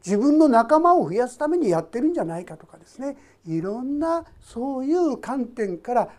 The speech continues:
パウロを攻撃したわけであります。それに対してはっきりと「そうではない」。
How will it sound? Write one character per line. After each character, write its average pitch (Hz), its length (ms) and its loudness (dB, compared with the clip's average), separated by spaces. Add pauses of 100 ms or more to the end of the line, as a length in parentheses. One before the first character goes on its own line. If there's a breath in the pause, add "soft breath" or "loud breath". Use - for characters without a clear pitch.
パ 165 140 -2
ウ 156 100 2
ロ 165 100 2
を 180 200 2 (120 loud breath)
攻 170 200 2
撃 160 200 -2
し - 100 -6
た 185 100 -2
わ 170 80 -2
け 226 80 -2
で 220 80 -2
あ - 60 -10 (120)
り 180 60 -20
ま - 120 -20
す。 - 1120 -12
そ 302 60 6
れ 285 60 10
に 277 60 6
対 269 100 10
し - 80 0
て 311 200 0 (220)
は - 100 -12
っ - 40 -14 (240)
き 392 120 -2
り 339 100 8
と - 300 0 (140)
「そ 180 460 -6
う 170 60 -4
で 196 140 2
は 233 200 2
な 139 380 -14
い」。 202 80 -14